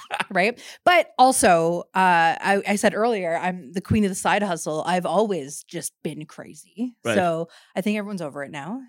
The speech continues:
Speaker 2: and they get it. And
Speaker 1: Right.
Speaker 2: I'm always doing something new. I've,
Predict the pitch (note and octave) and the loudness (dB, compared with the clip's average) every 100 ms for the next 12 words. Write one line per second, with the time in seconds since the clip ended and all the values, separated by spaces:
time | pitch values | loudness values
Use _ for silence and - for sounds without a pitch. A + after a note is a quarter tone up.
0 | - F3+ F#3 F3 C3 G#3 C4 _ E3 B2+ | -10 -8 -6 -6 -8 -8 -10 _ -2 -2
1 | A2+ E3+ D#3 E3 E3+ E3 F3 D#3+ D#3+ D#3+ | -2 -2 -4 -4 -8 -10 -8 -8 -8 -10
2 | D3+ D#3+ D3+ C#3 G3 F3 | -8 -8 -8 -8 -6 -6